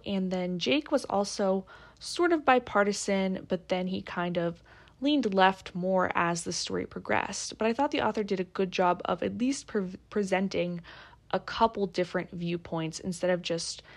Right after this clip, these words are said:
something that was completely one-sided. However, I will say the character with the last name Cavendish was a little too similar to someone else in recent political history for my liking.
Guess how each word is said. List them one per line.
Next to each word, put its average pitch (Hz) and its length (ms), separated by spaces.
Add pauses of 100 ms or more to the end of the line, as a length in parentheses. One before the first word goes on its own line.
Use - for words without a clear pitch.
(140)
something 208 320
that - 100
was 185 100
completely 214 500
one-sided. 180 880 (220)
However, 214 580
I 208 80
will 220 180
say 208 280
the 196 100
character 185 640
with - 140
the 185 80
last 175 320
name 170 180
Cavendish 180 1040
was 190 420
a 226 100
little 339 460
too 427 160
similar 277 480
to 220 320 (340)
someone 220 600
else 190 480 (100)
in 180 380
recent 190 460
political 185 440
history 180 580
for 180 200
my 180 340
liking. 202 600